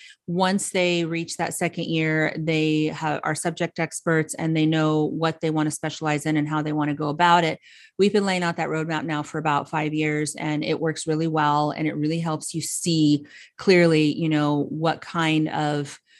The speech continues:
medical spa, what kind of spa generally you're working under, and how you're going to position yourself as a trusted advisor, specialist in these spaces. Um,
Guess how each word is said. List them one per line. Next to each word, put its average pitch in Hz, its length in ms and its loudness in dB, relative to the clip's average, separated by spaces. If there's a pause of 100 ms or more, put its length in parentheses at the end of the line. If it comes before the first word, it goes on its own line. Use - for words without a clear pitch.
(200)
medical 170 440 0
spa, 160 600 0
what 156 220 -4
kind 156 400 -2
of 151 180 -6
spa 156 300 0
generally 156 760 0
you're 156 280 -2
working 156 560 -4
under, 147 460 -2
and 147 240 -4
how 156 260 -2
you're 160 260 2
going 165 340 0
to 151 420 -2
position 165 380 -4
yourself 147 600 -2
as 151 220 0
a 151 80 -2
trusted 156 380 -6
advisor, 156 680 2 (320)
specialist 156 720 -2
in 165 220 0
these 147 320 -2
spaces. - 680 0 (420)
Um, 160 480 4